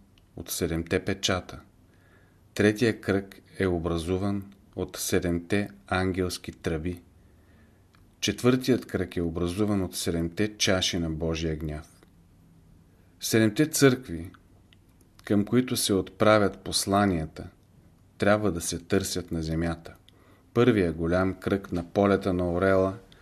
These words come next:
ни води към това, което е вече живо на земята, в християнските църкви. При втория кръг,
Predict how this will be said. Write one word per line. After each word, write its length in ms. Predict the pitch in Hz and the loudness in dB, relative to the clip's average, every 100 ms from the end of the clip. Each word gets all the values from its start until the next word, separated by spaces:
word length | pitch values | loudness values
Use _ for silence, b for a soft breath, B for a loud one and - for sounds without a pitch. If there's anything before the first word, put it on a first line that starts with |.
| B B B | B B B
ни 140 | 101 98 | 0 2
води 320 | 104 110 107 | 4 4 2
към 240 | 107 98 | 0 0
това, 420 | - 92 95 104 104 - b b b - - | 0 0 0 0 -4 -20 b b b -20 -10
което 400 | - 101 104 110 | 2 2 4 2
е 100 | 101 | 4
вече 360 | 98 104 - 104 | 4 2 2 0
живо 360 | 98 127 110 | 6 6 6
на 140 | 85 80 | 2 0
земята, 500 | 80 78 76 - 78 | -2 -4 -6 -10 -18
в 60 | |
християнските 880 | - 90 - 101 98 101 - 98 92 | -8 -6 -4 0 2 2 -2 -6 -8
църкви. 540 | - - 95 - - - _ b b b b b b b b b _ - | -2 -2 -2 -4 -18 -20 _ b b b b b b b b b _ -10
При 120 | - 95 | -6 -6
втория 560 | - 110 113 117 - | 2 4 6 4 2
кръг, 540 | - 85 - - - | -4 -4 -6 -20 -20